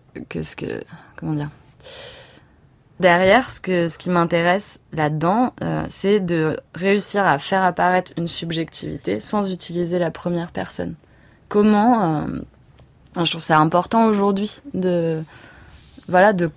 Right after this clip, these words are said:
de, enfin, c'est quelque chose qui, qu'on, je trouve, euh, que notre génération rencontre beaucoup, euh, le, le retour au, au collectif et être à plusieurs, mais avec ce qu'on est, et en plus avec tout le vingtième siècle qui a vraiment,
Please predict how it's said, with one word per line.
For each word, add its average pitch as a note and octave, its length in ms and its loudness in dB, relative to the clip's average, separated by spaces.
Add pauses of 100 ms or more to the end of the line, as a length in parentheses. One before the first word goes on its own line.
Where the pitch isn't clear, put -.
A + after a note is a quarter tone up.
de, D#3 760 0
enfin, D#3+ 160 -2
c'est D3 220 -4 (180)
quelque D3 180 -2
chose - 200 -2
qui, D3 320 -4
qu'on, D3+ 420 -4
je D3+ 100 -8
trouve, E3+ 220 -8
euh, D3+ 160 -4 (240)
que - 80 -18
notre D#3 200 -6
génération D#3 520 -2
rencontre D3+ 340 0
beaucoup, E3 400 -6
euh, D#3 160 -4
le, D3 220 -6 (300)
le D#3 200 4
retour D#3 460 0
au, C#3+ 300 4
au D3 100 4
collectif D#3+ 720 0
et C3+ 280 -2 (520)
être D#3 240 2
à D3 80 6
plusieurs, F3+ 560 4
mais E3 140 2
avec C#3 280 0
ce - 80 0
qu'on E3 220 0
est, F#3+ 320 2
et D3+ 40 2
en C3+ 100 -2
plus D#3+ 260 -6
avec C#3+ 300 -6
tout - 120 -10
le E3+ 60 -4
vingtième D#3 380 0
siècle E3+ 180 -2
qui D#3 100 -6
a C#3 60 -2
vraiment, C#3+ 360 0